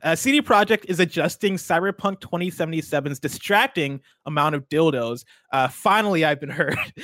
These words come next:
Uh, this is from Nathan Grayson at Kotaku. And before I even get into, to it, Gary, let me tell you, one of my big, one of my big,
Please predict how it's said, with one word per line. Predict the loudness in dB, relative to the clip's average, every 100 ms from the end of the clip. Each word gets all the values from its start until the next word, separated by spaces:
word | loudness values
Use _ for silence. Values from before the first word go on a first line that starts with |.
| -12 -6
Uh, | 0 0
this | 0
is | -2
from | -2
Nathan | 0 0 -2
Grayson | -2 -2 -2 -6
at | -4 -4 -4
Kotaku. | -8 -4 -6 -6 -8 -16 -18 -4
And | -2 2
before | 4
I | 4
even | 4
get | 2
into, | 2 0 -6 -4
to | -2
it, | -2
Gary, | 2 2 2
let | 0
me | 0
tell | 0 0
you, | 2
one | 2
of |
my | 2 2
big, | 2 0 -2 _ _ 0
one | 4
of | 4
my |
big, | 4 4 2